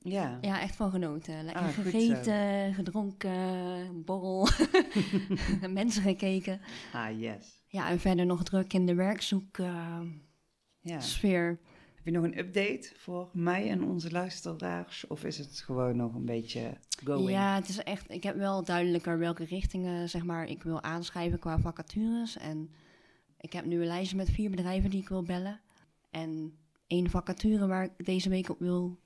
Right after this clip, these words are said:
Speaker 2: reageren. Voor content creative.
Speaker 1: Oh ja.
Speaker 2: Eh, in Tilburg. Ja, nee, het is dus nog steeds een beetje uitzoeken,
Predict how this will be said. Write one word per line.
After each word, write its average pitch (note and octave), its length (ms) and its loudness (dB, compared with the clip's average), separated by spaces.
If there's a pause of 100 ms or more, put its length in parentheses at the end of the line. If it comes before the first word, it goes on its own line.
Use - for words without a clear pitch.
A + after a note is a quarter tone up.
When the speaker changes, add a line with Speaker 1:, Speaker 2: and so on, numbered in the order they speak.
(180)
Speaker 2:
reageren. F#3 840 0 (500)
Voor - 280 -4
content E3+ 420 2
creative. E3 720 2 (200)
Speaker 1:
Oh D#3+ 140 0
ja. A#2+ 180 -6 (220)
Speaker 2:
Eh, - 200 -14 (200)
in C#3+ 200 -4
Tilburg. E3 600 -2 (1300)
Ja, F3+ 320 2
nee, D#3+ 180 2
het F3+ 80 -2
is G#3 120 4
dus G#3+ 220 6
nog G#3+ 200 6
steeds A3 300 8
een A3 100 10
beetje G3+ 320 8
uitzoeken, F3+ 880 2